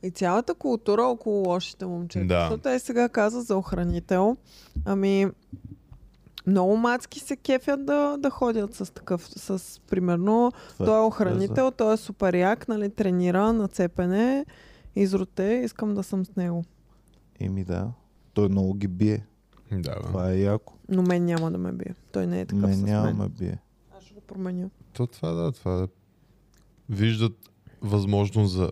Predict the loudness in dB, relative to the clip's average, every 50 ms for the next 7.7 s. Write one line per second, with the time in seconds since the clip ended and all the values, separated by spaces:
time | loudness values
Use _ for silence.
0 | -2 -2 0 0 2 2 0 0 0 0 2 2 2 0 0 -2 -4 -8 -10 -6
1 | -4 -2 0 0 0 0 -2 -2 -4 -6 -10 _ _ _ _ _ _ _ -10 -8
2 | -6 -6 -6 -8 -8 -10 -12 -12 -12 -6 -2 0 0 2 2 -2 -4 -6 _ _
3 | _ _ _ _ _ _ _ _ -20 -20 _ _ _ _ _ _ _ _ _ _
4 | _ _ _ _ -6 -2 0 0 0 0 0 -2 -4 -6 -10 _ _ -20 -20 -20
5 | -20 -20 -20 -20 -20 _ _ -2 2 4 4 4 4 2 0 -2 -4 -2 0 0
6 | 2 2 2 2 4 4 4 2 2 2 4 4 4 4 4 4 2 2 2 2
7 | 2 4 4 2 2 0 2 2 4 4 4 2 0